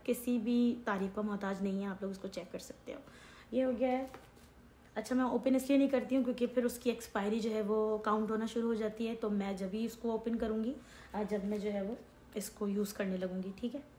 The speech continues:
I hope you don't mind।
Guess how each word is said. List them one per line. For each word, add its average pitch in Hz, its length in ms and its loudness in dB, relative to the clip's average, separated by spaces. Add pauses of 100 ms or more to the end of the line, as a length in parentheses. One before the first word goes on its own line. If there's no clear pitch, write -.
(1040)
I 208 140 -4
hope 220 160 -2
you 220 140 -4
don't 190 180 0
mind। 190 460 -8